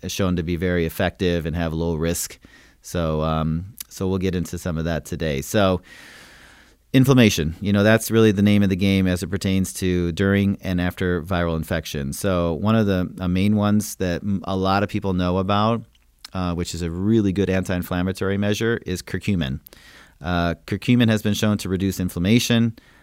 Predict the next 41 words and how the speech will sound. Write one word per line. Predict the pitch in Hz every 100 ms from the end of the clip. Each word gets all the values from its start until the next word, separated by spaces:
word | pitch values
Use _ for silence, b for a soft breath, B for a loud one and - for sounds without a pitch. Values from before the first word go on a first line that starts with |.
| b -
Uh, | 90 90 85
it | - 95
decreases | 104 101 104 98 95
viral | 82 90 95 92
activity | 82 - 104 104 123
for | 127 92
covid | - 92 87
nineteen, | 87 85 - 104 151
so | -
they | 80
do | 82 90
know | 85
this | 80 85 82
about | 78 76
that. | 98 151 196 B B B B B
So, | - 101 95 92
uh, | - 90 85
the | 90 98
three | - 127
big | 98 95
benefits, | 87 107 107 123 -
obviously, | 82 98 101 107
as | 104 90
will | 90
pertain | 92 - 92
to | -
each | 92 -
one | 98
of | 104
these, | 120 139 - - B B B
uh, | - 92 90 -
it | -
does | 80 101 98
enhance | 101 101 98 85
immune | 87 110
system, | 131 131 131 135 -
it | 85 78
does | 95 104 104
decrease | 85 104 98 107 98
viral | - 87 85
growth, | 80 101 127 -